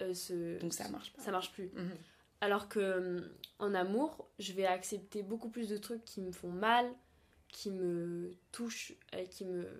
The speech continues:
Speaker 1: blessent, parce que j'ai peur de vexer la personne et parce qu'en face, je suis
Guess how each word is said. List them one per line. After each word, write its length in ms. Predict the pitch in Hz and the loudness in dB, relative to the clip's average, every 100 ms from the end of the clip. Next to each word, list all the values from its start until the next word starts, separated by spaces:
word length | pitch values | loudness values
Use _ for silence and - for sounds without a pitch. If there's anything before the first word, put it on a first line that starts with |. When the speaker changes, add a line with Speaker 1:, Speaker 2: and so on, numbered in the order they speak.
| - | -14
Speaker 1:
blessent, 640 | 185 202 233 285 - - - _ _ _ _ - | -4 4 4 4 0 -12 -20 _ _ _ _ -4
parce 180 | 202 190 | -2 0
que 120 | 233 | 0
j'ai 120 | 202 190 | 0 2
peur 200 | 208 190 | 0 0
de 100 | 180 | -2
vexer 300 | 185 - 208 | -2 -2 0
la 100 | 190 | 0
personne 380 | 202 - 220 | -2 -2 0
et 60 | 196 | 0
parce 180 | 185 - | -2 -4
qu'en 240 | 180 170 | -4 -2
face, 220 | 180 196 | -2 -4
je 40 | |
suis 100 | 196 | -4